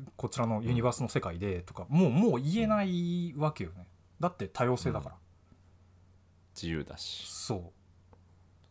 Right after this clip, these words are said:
Speaker 1: 完全な自由意志に個々人の任されてしまっているっていう、この状態なのよね。
Speaker 2: ね、だってそれによって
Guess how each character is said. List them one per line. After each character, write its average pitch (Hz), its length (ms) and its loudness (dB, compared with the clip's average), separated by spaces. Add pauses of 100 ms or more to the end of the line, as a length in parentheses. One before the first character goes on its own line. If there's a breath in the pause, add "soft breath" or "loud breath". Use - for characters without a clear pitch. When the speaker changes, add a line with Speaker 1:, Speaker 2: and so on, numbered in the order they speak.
(120)
Speaker 1:
完 208 220 6
全 202 120 6
な 190 100 4
自 143 200 0
由 180 100 4
意 190 60 4
志 - 160 -2
に 90 100 -4
個 120 100 -8
々 139 140 4
人 95 220 0
の 85 100 -4 (400)
任 127 280 2
さ 160 80 4
れ 113 80 0
て - 100 -10
し - 140 -4
ま 92 100 0
っ 90 100 -6
て 101 100 -8
い 90 80 -2
る 90 80 -10
っ - 20 -8 (280)
て 107 100 -8
い 113 260 0
う、 90 120 -4 (1080 soft breath)
こ 165 140 2
の 170 160 4
状 147 200 2
態 131 500 4 (1800 soft breath)
な 147 280 6
の 101 80 2
よ 85 60 -4
ね。 95 300 -10 (2250 soft breath)
Speaker 2:
ね、 - 220 -10
だ 92 100 -2
っ - 20 -12
て 76 120 -8
そ - 180 -6
れ 90 160 0
に 90 120 -2
よ 87 80 0
っ 85 40 -6
て - 420 -4